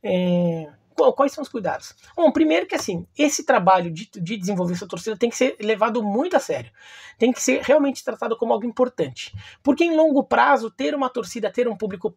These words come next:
próprio é o que vai dar su-, é o que ajuda a dar sustentabilidade ao clube. É o que vai ajudar o clube a sempre ser atrativo para, é, patrocinadores, é o que vai fazer o clube ter bilheteria, né?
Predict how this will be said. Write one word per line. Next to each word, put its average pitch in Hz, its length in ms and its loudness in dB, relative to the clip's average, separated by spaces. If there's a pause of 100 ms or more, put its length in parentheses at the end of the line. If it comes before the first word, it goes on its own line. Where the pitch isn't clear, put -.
próprio 220 480 0
é 220 100 0
o 226 60 0
que 262 160 -4
vai 208 240 4
dar 214 120 -2
su-, - 180 -10
é 214 180 0
o 214 60 4
que 247 100 0
ajuda 226 300 0
a - 20 -2
dar 226 80 -2
sustentabilidade 220 800 -2
ao 233 60 -2
clube. 170 360 -4 (380)
É 240 80 4
o 254 60 4
que 262 120 -4
vai 226 140 0
ajudar 202 220 4
o 190 60 -4
clube 202 180 -2
a 180 60 2
sempre 294 440 -2
ser - 140 -2
atrativo 208 720 -2 (420)
para, 208 500 4 (100)
é, 175 1000 -2
patrocinadores, 214 920 0 (320)
é - 80 4
o 214 60 4
que 247 100 -6
vai 233 100 2
fazer 220 320 2
o 220 140 0
clube 220 340 -4
ter 254 260 4 (320)
bilheteria, 208 720 0
né? 151 140 -4